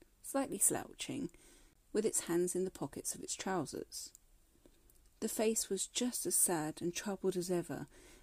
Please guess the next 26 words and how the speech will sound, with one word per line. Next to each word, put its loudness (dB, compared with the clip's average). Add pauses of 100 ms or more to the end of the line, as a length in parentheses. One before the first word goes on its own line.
(120)
and 0
had -2
the 0
same 2
air -4
of -8
perplexity, -4 (600)
the -2
big 6
blue 6
childish -2
eyes 0 (340)
turned 2
from -2
the -2
grave 2
to -6
the -2
headstone, -6 (480)
and -6
from 0
the 0
headstone -2
to -4
the -4
grave, -4